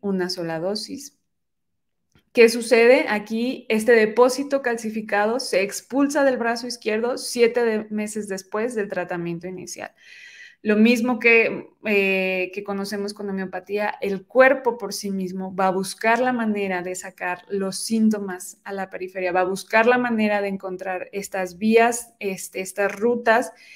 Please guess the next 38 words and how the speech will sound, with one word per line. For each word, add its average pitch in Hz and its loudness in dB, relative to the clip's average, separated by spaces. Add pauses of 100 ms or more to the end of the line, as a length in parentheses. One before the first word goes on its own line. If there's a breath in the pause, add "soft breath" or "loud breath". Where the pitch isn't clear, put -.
(240 loud breath)
que 220 8
son 226 4
lo 233 4
mejor 214 2
para 190 2
él. 262 0 (760 soft breath)
Em, 196 6 (240)
aquí 233 2
el 233 6
veintitrés 220 6
de 254 6
septiembre 254 2
del 247 6
dos 208 -2
mil 208 -4
dieciocho, 202 -4 (280)
eh, 196 2
los 196 2
nódulos 240 4
se 226 -2
ablandaron 208 0
como 208 -6
si 196 -8
estuvieran 196 -4
a 185 -6
punto 196 -8
de 190 -6
supurar, 190 -6
dos 214 4
de 233 8
ellos 233 2
rojos 240 0
y 220 -4
muy 202 -2
dolorosos 202 -2
al 196 -8
menor 180 -12
contacto. 202 -8